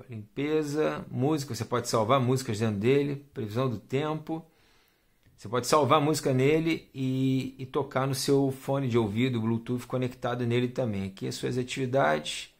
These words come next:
e só. Aqui notificações, sem notificações. E aqui agora, aqui o menu principal do aparelho. Ó, contatos, telefone, mensagens, configurar, navegador, downloads,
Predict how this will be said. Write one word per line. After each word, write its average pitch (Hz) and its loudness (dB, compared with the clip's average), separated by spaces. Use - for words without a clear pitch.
e 131 -12
só. 95 -6
Aqui - -14
notificações, 135 -8
sem 127 -2
notificações. 135 -6
E - -8
aqui 123 -4
agora, 123 2
aqui - -14
o 117 -2
menu 113 0
principal 117 0
do 120 0
aparelho. 101 -2
Ó, 95 2
contatos, 147 -4
telefone, 127 -2
mensagens, 135 2
configurar, 123 -2
navegador, 120 0
downloads, 120 -2